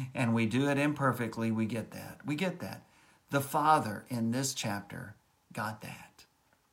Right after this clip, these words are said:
And when we realize that, when we come face to face with the holy and righteous God, and face to face with our own sinfulness and our own unrighteousness,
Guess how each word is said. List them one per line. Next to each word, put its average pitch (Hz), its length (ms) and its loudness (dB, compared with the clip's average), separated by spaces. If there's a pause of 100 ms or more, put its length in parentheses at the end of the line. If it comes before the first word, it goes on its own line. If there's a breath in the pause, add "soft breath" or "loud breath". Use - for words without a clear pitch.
(1000)
And 160 180 -2
when 131 200 6
we 143 140 8
realize 139 540 8
that, 107 240 -2
when 110 180 0
we 123 140 2
come 131 420 4 (280 loud breath)
face 147 380 6
to 170 100 2
face 120 400 2
with 117 100 0
the 123 120 4
holy 139 500 4
and 123 120 2
righteous 127 460 0
God, 104 460 -8 (520 soft breath)
and 113 180 2
face 131 320 2
to 135 100 2
face 117 360 2
with 113 160 0
our 120 220 4
own 123 160 4
sinfulness 117 1000 0 (360 soft breath)
and 113 140 0
our 123 160 8
own 135 180 6
unrighteousness, 107 1120 0